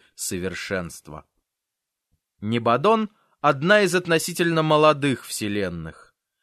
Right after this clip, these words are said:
и поэтому этих вернувшихся выпускников Серафимограда здесь не так много, как в более старой вселенной. Тем не менее, в нашей локальной вселенной достаточно серафимов завершённости,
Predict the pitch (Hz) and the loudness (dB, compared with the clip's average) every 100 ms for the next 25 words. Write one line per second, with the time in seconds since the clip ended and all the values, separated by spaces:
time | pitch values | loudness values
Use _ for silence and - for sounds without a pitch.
0 | _ _ 120 120 131 165 180 175 165 160 | _ _ -4 2 6 6 4 0 0 0
1 | 143 135 - 123 135 139 139 - 120 - | -2 -2 -2 0 0 0 -4 -6 -10 -6
2 | 120 117 117 120 - 123 117 135 123 - | -2 -2 -4 -6 -6 -6 -4 -4 -4 -2
3 | 117 110 - 117 110 113 143 180 170 165 | 0 0 0 -4 -4 0 2 4 4 0
4 | _ _ _ _ 113 127 180 175 165 135 | _ _ _ _ -6 2 2 4 0 4
5 | 151 143 143 147 147 120 90 78 _ _ | 2 4 -2 0 0 0 -2 -8 _ _
6 | _ 123 117 104 131 127 117 113 - 120 | _ 0 0 0 2 4 2 0 0 2
7 | 107 95 - - 101 92 82 78 78 _ | 2 -2 -8 -10 -8 -8 -8 -12 -16 _
8 | _ _ _ _ _ _ _ _ _ 151 | _ _ _ _ _ _ _ _ _ 0
9 | 147 131 131 170 185 196 180 _ _ 127 | 2 2 2 2 2 0 -2 _ _ -2
10 | 170 180 - 151 143 139 143 123 113 110 | 2 2 2 0 0 2 2 2 0 -6
11 | - 123 156 185 180 175 - _ - 131 | -4 0 0 0 0 -2 -6 _ 2 4
12 | 208 - - 131 - 95 - 95 - 110 | 4 4 4 4 2 -8 -8 -8 -2 0
13 | 107 - 135 147 131 120 131 135 - 139 | 0 -2 -4 -4 -2 -2 -2 -2 -2 0
14 | 117 90 85 - - | 0 -4 -10 -14 -20